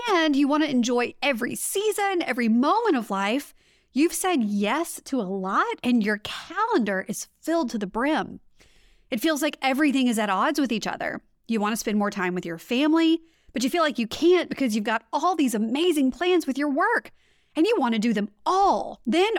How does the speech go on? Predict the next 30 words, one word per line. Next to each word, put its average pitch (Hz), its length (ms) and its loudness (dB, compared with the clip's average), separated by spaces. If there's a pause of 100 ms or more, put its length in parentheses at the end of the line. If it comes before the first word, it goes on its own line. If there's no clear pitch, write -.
on 233 120 2
the 220 100 0
weekends, 226 800 -2
you're 233 260 -2
go, 330 300 0
go, 330 260 0
go 320 420 0
because 190 300 -6
the 190 80 -8
kids 226 300 -4
have - 120 -8
sports, 403 640 -2 (280)
and 226 120 0
you 190 100 0
have 180 220 -4
birthday 370 340 0
parties 311 440 0
and 190 240 -2
date 349 240 0
nights 330 380 2
and 196 100 0
brunch 202 240 -2
with 185 140 -6
friends 349 500 2
and 220 100 -2
events, 294 640 0
and 220 140 0
there's 226 180 -2
just - 420 -8
so 226 760 -2